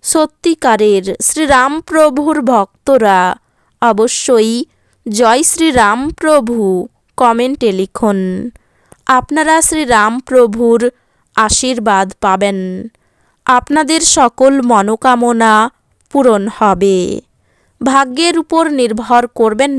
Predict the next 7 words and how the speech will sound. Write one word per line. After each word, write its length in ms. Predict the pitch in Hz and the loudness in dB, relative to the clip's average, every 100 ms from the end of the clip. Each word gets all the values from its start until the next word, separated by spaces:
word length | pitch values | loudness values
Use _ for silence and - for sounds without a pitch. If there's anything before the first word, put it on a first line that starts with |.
| 233 | 0
না 180 | 214 190 - _ | 2 2 -2 _
এবং 260 | 226 208 208 220 254 _ _ _ - | 0 0 0 -4 -10 _ _ _ -8
স্বাস্থ্যের 680 | - 285 - - - 339 | -2 -2 -2 -6 -4 -2
ব্যাপারটা 680 | 240 196 - 226 214 214 185 180 - _ _ _ _ | 0 0 2 0 0 -2 0 -2 -6 _ _ _ _
ভাগ্যের 560 | 233 240 233 233 285 285 | -6 -2 -2 -2 -4 -4
হাতে 340 | 240 220 240 - | -4 -4 -2 -2
ছাড়বেন 500 | - 214 190 196 | -2 -4 -4 -4